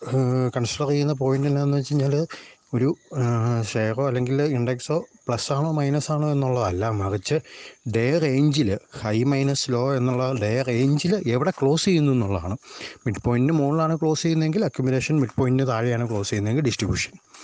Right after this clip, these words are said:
അപ്പോൾ, ആ, ഇപ്പം ഒരു gap down, say ഇപ്പോൾ index ഒരു hundred point gap down open ചെയ്യുന്നു, എന്നിട്ടൊരു fifty points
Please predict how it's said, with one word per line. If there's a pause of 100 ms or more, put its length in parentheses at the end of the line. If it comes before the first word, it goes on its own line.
(640)
അപ്പോൾ, (360)
ആ, (680)
ഇപ്പം
ഒരു
gap
down,
say
ഇപ്പോൾ
index
ഒരു
hundred
point
gap
down
open
ചെയ്യുന്നു, (640)
എന്നിട്ടൊരു
fifty
points